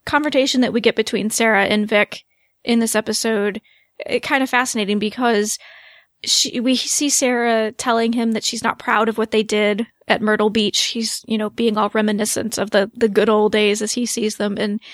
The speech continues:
she tells them, you know, "We were parasites." And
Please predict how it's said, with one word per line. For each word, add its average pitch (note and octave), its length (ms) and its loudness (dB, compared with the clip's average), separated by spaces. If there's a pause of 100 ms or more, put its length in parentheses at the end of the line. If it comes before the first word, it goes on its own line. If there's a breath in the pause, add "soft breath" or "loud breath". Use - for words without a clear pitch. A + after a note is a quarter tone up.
(140 loud breath)
she - 180 -2
tells G#3+ 300 0
them, F3+ 160 -8
you - 120 -4
know, A2 160 -4
"We F#3 180 -4
were - 100 -4
parasites." - 1000 -2 (800 soft breath)
And G#3 460 0